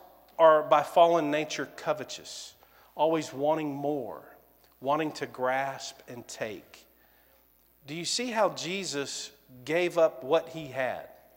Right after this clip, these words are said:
at the right hand of the Father to take on flesh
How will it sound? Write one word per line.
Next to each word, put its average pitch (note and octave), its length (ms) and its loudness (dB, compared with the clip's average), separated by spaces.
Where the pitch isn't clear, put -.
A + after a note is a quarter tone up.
at C3+ 80 -16
the D#3 100 0
right D#3 320 8
hand E3 340 -4
of D#3 120 -4
the D3+ 80 -6
Father F#2+ 540 -4
to D3+ 140 -6
take G#3 400 -2
on F3+ 260 0
flesh - 680 -8